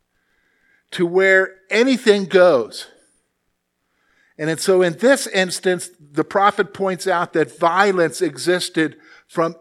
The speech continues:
every level of society, from, from the guy who digs a ditch all the way to the king in his palace. That there is this,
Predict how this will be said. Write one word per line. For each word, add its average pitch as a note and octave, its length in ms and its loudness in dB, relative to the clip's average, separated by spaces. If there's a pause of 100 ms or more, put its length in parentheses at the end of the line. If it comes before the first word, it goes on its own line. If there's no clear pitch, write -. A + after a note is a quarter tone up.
every A#3 380 0
level G3 380 2
of E3+ 100 0
society, E3 680 -4
from, D3+ 320 -2 (240)
from E3 240 -2
the D3+ 80 -2
guy G3+ 340 2
who F#3+ 140 -2
digs F#3+ 380 2
a E3 80 2
ditch G#3 500 0
all F#3+ 280 4
the G#3+ 80 0
way G3 220 2
to F#3 160 0
the D#3 120 -2
king B2+ 520 -2
in C3+ 120 -8
his C3+ 120 -4
palace. B2 680 -4 (1080)
That D#3+ 160 -2
there F3+ 200 4
is F3 340 2
this, E3 300 -2